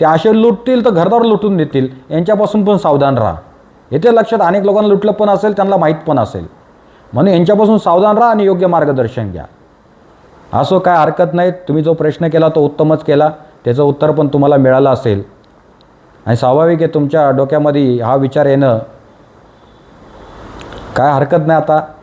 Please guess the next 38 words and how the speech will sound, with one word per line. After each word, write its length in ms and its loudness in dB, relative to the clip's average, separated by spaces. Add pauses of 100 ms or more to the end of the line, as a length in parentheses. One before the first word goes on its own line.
पुढं 180 2
काय 140 2
बोलायचं 480 2
नाही 120 4
आहे 80 2
मला, 260 2 (300)
जे 100 2
आलं 200 2
ते 120 0
उत्तमच 440 0
तुम्ही 160 0
प्रश्न 340 -4
केला 280 0 (320)
आणि 160 0
छान 320 0
केलं. 260 -2 (1800)
आणि 460 2 (140)
पण 180 2
इथून 280 0
पुढे 300 2 (120)
खऱ्या 220 2
साधू 280 0
संतांवर 420 0
विश्वास 400 -2
ठेवा 240 0 (720)
आणि 140 0
जे 160 2
कोण 300 0
तिथं 300 0
पे-, 220 0
पैशाचा 440 0
व्यवहार 280 4
आला 320 2 (260)
तर 60 -2
अशांचं 360 -2
तोंडही 320 -2
पाहू 240 2
नका, 340 0